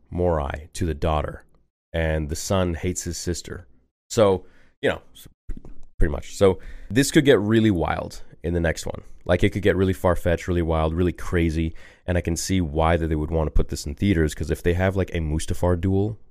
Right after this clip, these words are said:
with Ahsoka and Anakin, I mean, it's, that's gonna be something beyond fan fiction. That's gonna be something that a lot of people have always contemplated and always wanted to see.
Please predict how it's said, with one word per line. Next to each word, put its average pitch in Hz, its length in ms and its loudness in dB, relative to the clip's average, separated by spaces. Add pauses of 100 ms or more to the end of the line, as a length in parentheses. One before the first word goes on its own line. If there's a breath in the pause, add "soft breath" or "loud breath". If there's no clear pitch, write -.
(440)
with 76 120 -6
Ahsoka 82 420 -2
and 76 100 -4
Anakin, 80 380 -2
I 80 40 -2
mean, 76 140 -2
it's, - 260 -8
that's - 400 2
gonna 90 240 0
be 82 300 2
something 82 420 -2
beyond 76 420 0
fan 71 220 -2
fiction. - 380 -6
That's - 160 -8
gonna 76 120 -6
be 71 80 -4
something 71 340 -6
that 71 120 -4
a 71 40 -2
lot 69 160 -2
of - 60 -8
people 71 240 0
have 69 180 -4
always 82 320 0
contemplated 95 680 -2
and 82 100 -2
always 73 220 -2
wanted 71 200 -4
to - 80 -10
see. 71 340 -4